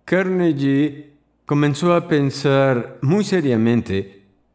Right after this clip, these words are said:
si hubiera sido capaz de volverse tan exitoso si en otra vida hubiera renacido nuevamente como pobre.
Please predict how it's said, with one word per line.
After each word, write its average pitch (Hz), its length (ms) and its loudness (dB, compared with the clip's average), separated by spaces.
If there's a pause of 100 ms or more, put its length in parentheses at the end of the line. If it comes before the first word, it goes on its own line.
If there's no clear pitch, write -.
(140)
si - 180 -2
hubiera 190 300 2
sido 190 320 -2
capaz 180 460 0
de 160 100 0
volverse 143 480 -2
tan 131 240 0
exitoso 185 640 0
si - 160 -2
en 139 80 4
otra 139 240 2
vida 151 300 2
hubiera 120 280 2
renacido 107 640 0
nuevamente 117 720 2
como 92 300 -2
pobre. 85 320 0